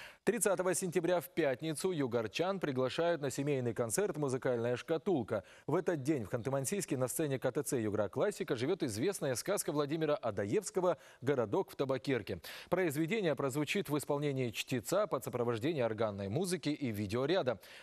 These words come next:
Зрители смогут услышать сочинения русских композиторов Грибоедова, Глинки, Чайковского,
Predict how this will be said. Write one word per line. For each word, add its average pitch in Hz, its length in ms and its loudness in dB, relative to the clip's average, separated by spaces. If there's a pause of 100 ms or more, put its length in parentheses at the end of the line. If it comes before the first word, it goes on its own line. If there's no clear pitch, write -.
Зрители 185 360 2
смогут 175 360 0
услышать 160 420 0
сочинения 147 480 2
русских 123 360 0
композиторов 110 720 -2
Грибоедова, 120 760 2
Глинки, 123 500 -2
Чайковского, 147 760 0